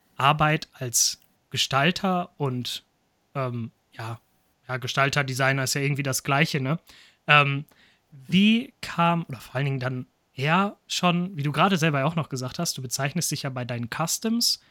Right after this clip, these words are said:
eher als Künstler, ne? Und wenn's dann in die Production Folder ge-,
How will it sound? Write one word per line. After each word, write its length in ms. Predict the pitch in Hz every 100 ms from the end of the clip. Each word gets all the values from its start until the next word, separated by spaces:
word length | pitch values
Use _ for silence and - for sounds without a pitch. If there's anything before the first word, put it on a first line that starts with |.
| _ _ -
eher 220 | 151 160
als 260 | 143 - -
Künstler, 580 | 165 151 - - 113 - _ _ _ _
ne? 200 | 139 233 - _ _ _ _
Und 400 | 151 147 139 - _
wenn's 280 | 143 143 -
dann 240 | 147 139 131
in 160 | 139
die 100 | 131
Production 500 | 127 135 165 180 -
Folder 360 | 180 180 180 170
ge-, 180 | 160